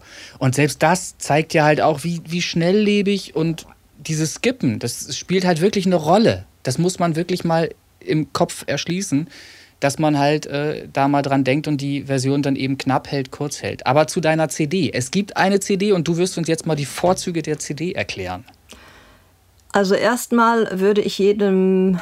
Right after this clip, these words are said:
Speaker 2: Künstler raten, dass er, wenn er C Ds macht,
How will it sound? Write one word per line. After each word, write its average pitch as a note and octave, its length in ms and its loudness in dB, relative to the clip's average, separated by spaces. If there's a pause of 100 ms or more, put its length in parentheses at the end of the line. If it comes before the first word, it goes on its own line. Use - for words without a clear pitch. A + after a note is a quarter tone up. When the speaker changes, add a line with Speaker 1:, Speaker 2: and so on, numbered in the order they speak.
(540)
Speaker 2:
Künstler G3+ 440 0
raten, F3+ 440 2
dass F3 220 0
er, E3+ 360 0
wenn G#3 360 2
er E3+ 160 0
C E3 180 -2
Ds D3+ 320 -2
macht, - 540 -4